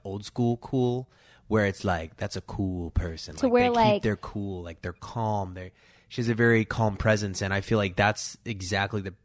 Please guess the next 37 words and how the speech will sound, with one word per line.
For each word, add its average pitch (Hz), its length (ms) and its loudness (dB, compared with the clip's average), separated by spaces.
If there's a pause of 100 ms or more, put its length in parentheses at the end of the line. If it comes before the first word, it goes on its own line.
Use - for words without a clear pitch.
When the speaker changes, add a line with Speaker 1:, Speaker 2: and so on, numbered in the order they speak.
Speaker 1:
you 117 100 -6
know, 92 140 -6
kind 95 240 -8
of 85 100 -10
vibe 92 300 0
that 87 200 -10
you 92 80 -10
needed, 90 360 -6
'cause - 240 -12 (400)
you 127 180 4
were 147 80 6
just 127 240 0
so 120 240 6
frazzled, 104 640 4
and 95 80 -4
I 95 80 -2
kept 113 220 -4
telling 104 220 -2
you, 101 60 -6
"Baby, 107 220 -2
it's - 140 -8
gonna 98 180 -6
be 101 200 -6
okay. 107 480 -2
Like, 92 320 -10
you 107 120 -12
know, 92 200 -8
we 90 200 -10
gotta 92 240 -6
do 101 220 -6
this. 98 200 -8
It's - 120 -14
part 90 180 -8
of 95 60 -6
our 104 80 -4
business." 98 520 -8
And 92 140 -14